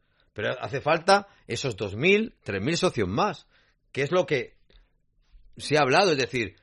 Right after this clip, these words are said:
el objetivo, treinta mil socios. Pero tú no estás dando facilidades a los nuevos, es que no les da facilidades, ahí es mi lucha. Y por eso he dicho, si a mí me quieren cobrar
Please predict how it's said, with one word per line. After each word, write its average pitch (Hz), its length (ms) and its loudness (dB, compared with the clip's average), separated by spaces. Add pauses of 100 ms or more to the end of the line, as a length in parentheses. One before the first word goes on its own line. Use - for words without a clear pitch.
(260)
el 123 120 -4
objetivo, 147 520 0
treinta 120 320 -2
mil 170 180 0
socios. 104 560 -6 (1400)
Pero 107 160 -8
tú 151 100 -4
no 196 60 4
estás 175 220 4
dando 180 240 6
facilidades 143 580 4
a 131 80 6
los 113 100 2
nuevos, 151 580 4
es 113 120 -14
que 151 100 -4
no 147 160 -2
les 202 160 0
da 185 140 0
facilidades, 135 720 -2 (200)
ahí 131 260 2
es 180 80 4
mi 175 140 2
lucha. 147 480 0 (1120)
Y 101 100 -12
por 110 140 -4
eso 143 120 0
he 190 60 4
dicho, 131 320 2 (160)
si - 160 -6
a 107 60 0
mí 156 80 0
me 214 120 8
quieren 202 220 6
cobrar 143 500 4